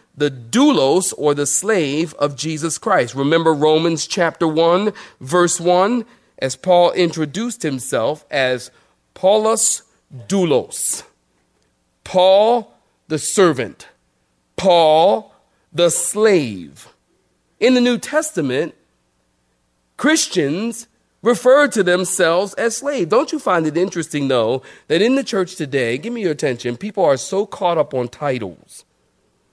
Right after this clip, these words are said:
<laughs> Reverend, doctor,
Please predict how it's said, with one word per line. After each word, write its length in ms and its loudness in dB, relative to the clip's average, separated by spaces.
<laughs> 460 -20
Reverend, 1000 0
doctor, 640 -4